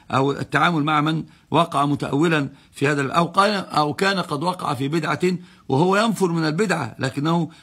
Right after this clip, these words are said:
حسب أنه، أنه على، على سنة. يا أبا عبد الرحمن والذي، يا أبا عبد الرحمن والله ما أردنا إلا الخير. هو قال: "وكم من مريد للخير لم، لم يبلغه".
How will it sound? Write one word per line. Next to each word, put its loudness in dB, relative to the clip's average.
حسب 0
أنه، 0
أنه 2
على، -2
على 0
سنة. -2
يا 2
أبا 0
عبد -2
الرحمن -2
والذي، 0
يا 2
أبا 0
عبد -2
الرحمن -2
والله 0
ما -2
أردنا -2
إلا -2
الخير. 0
هو 4
قال: 2
"وكم -2
من -2
مريد -2
للخير -2
لم، -2
لم 0
يبلغه". -2